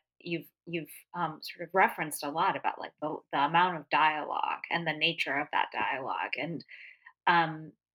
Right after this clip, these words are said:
I'm wondering if you can talk a little bit more about, um, about dialogue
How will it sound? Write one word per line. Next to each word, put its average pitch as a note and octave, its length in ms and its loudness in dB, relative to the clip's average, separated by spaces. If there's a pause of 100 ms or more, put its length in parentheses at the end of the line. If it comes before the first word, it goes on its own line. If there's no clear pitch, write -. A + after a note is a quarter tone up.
I'm A3 100 2
wondering A#3 280 4
if A#3 100 0
you A3+ 80 -4
can G3 120 -4
talk F#3 220 0
a F#3 40 0
little E3+ 180 0
bit D#3+ 160 -2
more D#3+ 280 2
about, C#3 480 2 (260)
um, C#3 480 0 (220)
about D#3 440 6
dialogue C3+ 600 2